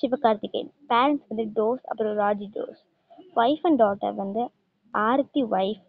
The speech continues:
ஆரத்னா daughter. Occupation film producer, voice acting, television presenter and actor. Seven, பே-, Danush. தனுஷோட parents வந்து கார்த்திக் ராஜா. ஒய்ஃப்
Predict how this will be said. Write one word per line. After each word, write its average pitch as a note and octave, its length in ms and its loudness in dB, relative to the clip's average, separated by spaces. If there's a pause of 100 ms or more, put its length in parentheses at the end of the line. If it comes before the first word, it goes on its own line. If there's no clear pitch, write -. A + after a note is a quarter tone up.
(120)
ஆரத்னா A3 600 0
daughter. - 340 -2 (440)
Occupation A#3+ 680 -2
film C#4+ 280 4
producer, G#3 560 -6
voice A#3+ 360 2
acting, - 340 -12 (680)
television A#3+ 1040 0
presenter G#3 480 0 (300)
and C4 100 -4 (220)
actor. - 300 -6 (1800)
Seven, A3 360 -2 (1080)
பே-, B3+ 360 -2 (160)
Danush. B3+ 500 0 (360)
தனுஷோட D4 460 -2 (100)
parents G#3+ 440 -6
வந்து G3+ 220 -8
கார்த்திக் A#3+ 440 -2
ராஜா. G3 260 -2 (240)
ஒய்ஃப் B3+ 260 4